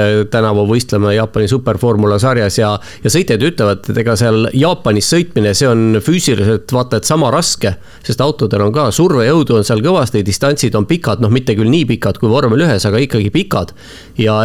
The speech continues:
ega seal ka kerge ei ole, noh, lisaks sellele see on väga spetsiifiline, et kõrvalt tulles noore sõitjana,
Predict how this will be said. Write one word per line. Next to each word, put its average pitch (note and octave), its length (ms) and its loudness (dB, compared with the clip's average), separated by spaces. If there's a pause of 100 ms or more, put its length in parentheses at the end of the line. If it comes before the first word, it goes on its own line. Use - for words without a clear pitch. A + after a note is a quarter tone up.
ega C3+ 160 0
seal C#3+ 160 2
ka C3+ 80 2
kerge C#3 400 0
ei F#2+ 80 0
ole, G2 160 0
noh, G#2+ 160 0
lisaks C#3 380 0
sellele G#2+ 340 0
see A#2 80 0
on A2 160 2
väga C#3 320 0
spetsiifiline, G#2 800 0
et - 80 -16
kõrvalt C#3+ 640 0
tulles C3 400 0 (480)
noore A#2+ 240 2
sõitjana, B2+ 400 0